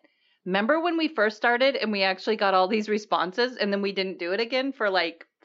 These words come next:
six, seven weeks? And you're like, "Why are you not doing it, Dawn?" Well, we brought Nicole in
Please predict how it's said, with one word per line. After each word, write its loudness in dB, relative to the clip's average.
six, -4
seven 0
weeks? -4
And -2
you're -2
like, -4
"Why 4
are 4
you 4
not 2
doing 2
it, 0
Dawn?" -2
Well, -6
we -4
brought 0
Nicole -6
in -4